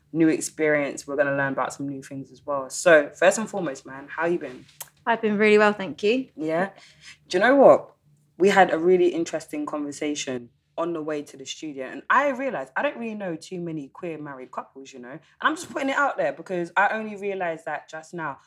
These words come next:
Speaker 1: So if you're married and you're part of the community, flag me up on Instagram and let me know that you're there, yeah? Because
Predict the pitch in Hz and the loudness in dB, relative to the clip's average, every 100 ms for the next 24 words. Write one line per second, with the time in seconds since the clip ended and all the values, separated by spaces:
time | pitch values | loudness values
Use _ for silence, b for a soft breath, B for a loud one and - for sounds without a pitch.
0 | b - 170 170 160 _ _ _ _ - | b -6 0 0 -2 _ _ _ _ -6
1 | 381 320 330 285 214 135 117 - _ _ | -4 4 4 6 4 2 -2 -12 _ _
2 | - 156 165 - 160 139 139 151 143 131 | -8 -4 -4 -4 -4 -4 -8 -14 -14 -16
3 | 117 123 131 _ _ _ _ _ _ - | -16 -16 -16 _ _ _ _ _ _ -16
4 | - 208 208 208 190 170 175 165 165 135 | 0 2 2 0 0 0 -2 -6 -6 -10
5 | 147 135 139 147 156 156 156 156 151 143 | -6 -4 -4 -4 -4 -4 -8 -6 -6 -6
6 | 135 135 123 143 127 123 123 - 131 | -8 -10 -8 -6 -6 -10 -14 -14 -14